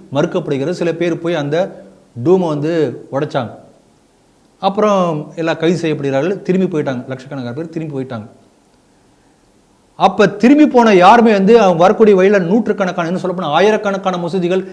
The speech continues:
திரும்பி வரக்கூடிய எல்லா வழிகளும் இருந்தது. எந்த மசூதிக்கும் ஒரு சின்ன கீறல் கூட விழவில்லை. அப்போ நோக்கம் என்ன? எல்லா மசூதியை ஒழிக்கணும்னு நோக்கம் அவங்களுக்கு யாருக்கும் கிடையாது. தெளிவா புரிஞ்சுக்கணும். அப்ப ஹிந்துக்களுடைய நோக்கம் வழிபடுவதற்கான நம்ம கோயிலுக்கு போறோம். ஆனால்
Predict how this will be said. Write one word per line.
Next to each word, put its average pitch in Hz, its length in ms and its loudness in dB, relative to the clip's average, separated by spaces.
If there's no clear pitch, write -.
திரும்பி 185 160 2
வரக்கூடிய 165 420 0
எல்லா 160 140 0
வழிகளும் 156 360 -2
இருந்தது. 131 160 -4
எந்த 170 240 -2
மசூதிக்கும் 175 420 -4
ஒரு 160 120 -6
சின்ன 180 300 -8
கீறல் 240 340 6
கூட 196 180 2
விழவில்லை. 127 680 -4
அப்போ 185 200 2
நோக்கம் 254 480 6
என்ன? 214 320 0
எல்லா 208 280 4
மசூதியை 214 460 4
ஒழிக்கணும்னு 202 460 0
நோக்கம் 190 300 -2
அவங்களுக்கு 170 120 -2
யாருக்கும் 165 300 -4
கிடையாது. 160 360 -6
தெளிவா 185 320 0
புரிஞ்சுக்கணும். 160 340 -8
அப்ப 180 200 0
ஹிந்துக்களுடைய 254 520 2
நோக்கம் 202 360 0
வழிபடுவதற்கான 208 500 4
நம்ம 190 160 0
கோயிலுக்கு 151 420 -2
போறோம். 139 120 0
ஆனால் 160 540 2